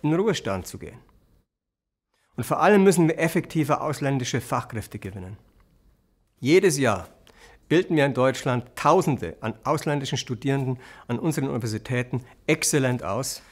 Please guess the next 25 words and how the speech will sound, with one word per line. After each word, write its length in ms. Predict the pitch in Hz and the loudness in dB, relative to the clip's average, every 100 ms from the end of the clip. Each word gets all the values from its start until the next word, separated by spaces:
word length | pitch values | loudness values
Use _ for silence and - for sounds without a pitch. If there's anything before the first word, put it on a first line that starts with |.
| - - | -20 -8
Und 100 | - | 0
diese 140 | 208 220 | 2 2
schicken 300 | - 226 214 | 4 4 6
wir 60 | |
dann 140 | 190 180 | 6 6
wieder 180 | 185 175 | 4 4
zurück 240 | 180 190 | 2 2
nach 160 | 175 175 | 0 2
Hause, 320 | 202 147 139 | 2 4 2
wenn 120 | 143 | 2
sie 140 | 135 | 2
nicht 220 | 147 143 - | 0 0 -2
innerhalb 280 | 143 143 | 0 0
von 200 | 139 135 | 0 0
drei 240 | 139 143 180 | 2 4 6
Monaten 600 | 175 156 120 113 120 117 | 6 6 2 0 -4 0
nach 200 | 135 165 | -2 -2
ihrem 160 | 147 | -4
Studium 500 | 123 - 156 160 170 | -4 0 2 4 2
einen 260 | 135 147 160 | 0 0 2
Arbeitsvertrag 840 | 170 202 175 - 120 110 101 - | 2 4 4 2 -4 -2 -4 -6
in 120 | - 107 | -10 -6
Deutschland 380 | 107 - 107 | -6 -6 -10
vorweisen 420 | - 107 95 85 110 | -8 -10 -10 -14 -16
können. 220 | - | -16